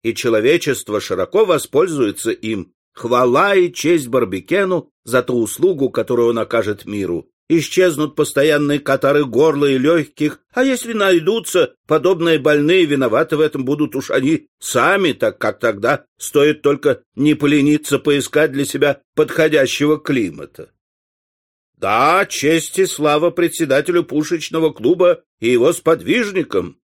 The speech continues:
Так начиналась статья газеты "Солнце" от двадцать седьмого декабря,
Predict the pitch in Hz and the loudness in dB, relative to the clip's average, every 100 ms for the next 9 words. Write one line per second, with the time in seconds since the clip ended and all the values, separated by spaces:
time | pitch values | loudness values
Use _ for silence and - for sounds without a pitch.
0 | _ _ 135 180 170 175 - 135 131 135 | _ _ -2 -2 -4 -6 -4 -2 0 0
1 | 123 - 104 117 120 117 _ _ - 113 | -2 -4 -2 0 0 -2 _ _ -2 0
2 | 107 101 85 - 151 175 - - 147 127 | 0 -2 -4 -2 0 0 -4 0 0 0
3 | _ _ 113 117 107 135 131 113 110 117 | _ _ -2 -2 0 0 0 -6 -6 -6
4 | 98 110 101 87 - 82 131 160 | -4 -4 -4 -4 -6 -2 0 0